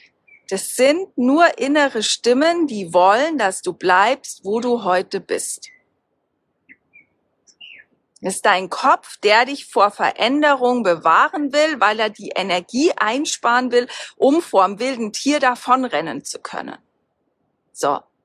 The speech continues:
und was machst du jetzt damit? Du bringst eine Distanz zwischen dich und diese Gedanken.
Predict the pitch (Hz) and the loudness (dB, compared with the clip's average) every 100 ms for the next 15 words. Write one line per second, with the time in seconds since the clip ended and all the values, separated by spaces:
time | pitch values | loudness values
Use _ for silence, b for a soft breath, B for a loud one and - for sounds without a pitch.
0 | - 175 175 262 - 214 294 - - 302 | -10 -2 0 0 0 0 0 -2 -8 -2
1 | 294 - - 269 269 330 - - - _ | -2 -2 -2 0 0 -4 -6 -14 -18 _
2 | B B B 240 233 - - 240 294 427 | B B B -2 0 0 -4 -2 0 -2
3 | - - 269 247 233 196 - - - - | -8 0 0 2 0 0 -2 -10 -6 0
4 | 220 330 440 - - - 240 240 - 214 | 0 0 -6 -14 -14 -2 0 2 -2 -6
5 | 190 277 381 - - - 302 349 - 254 | -4 -2 -2 -4 -2 2 2 0 -4 -4
6 | 254 269 262 262 302 415 - - 202 | -2 -2 -2 -2 -2 -2 -8 -10 -10